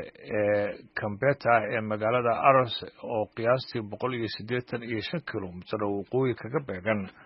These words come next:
magaalada Paris. Sarkaal ka tirsan booliiska dalkaasi oo ka mid ahaa kuwii ugu horreeyay ee goobtaasi ku sugnaa ayaa waxa uu sheegay in qofka looga shakisan yahay inuu weerarka geystay uu hore arday uga ahaan jiray,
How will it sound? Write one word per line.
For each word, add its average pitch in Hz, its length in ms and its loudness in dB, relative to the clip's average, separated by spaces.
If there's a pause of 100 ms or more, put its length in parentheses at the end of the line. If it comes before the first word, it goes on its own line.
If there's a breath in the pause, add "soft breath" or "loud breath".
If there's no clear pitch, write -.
magaalada 98 560 0
Paris. 101 360 4 (920 loud breath)
Sarkaal 98 400 -2
ka 113 120 -2
tirsan 104 380 -6
booliiska 113 400 -2
dalkaasi 104 520 -4
oo 92 240 -6
ka - 140 -6
mid 110 180 -6
ahaa 95 280 0
kuwii 117 320 -4
ugu 143 160 -2
horreeyay 101 440 -2
ee 98 40 -4
goobtaasi 110 580 0
ku 160 140 -6
sugnaa 90 420 -10
ayaa 95 220 -2
waxa 110 200 0
uu 104 80 -2
sheegay 107 440 -4
in 113 120 -6 (200)
qofka - 280 -4
looga 117 260 -2
shakisan - 480 -6
yahay 87 260 -6 (500 loud breath)
inuu 135 280 2
weerarka 147 420 6
geystay 107 520 -2 (600)
uu 101 400 0
hore 104 260 0
arday 113 380 0
uga 117 260 -2
ahaan 117 360 -2
jiray, 104 340 0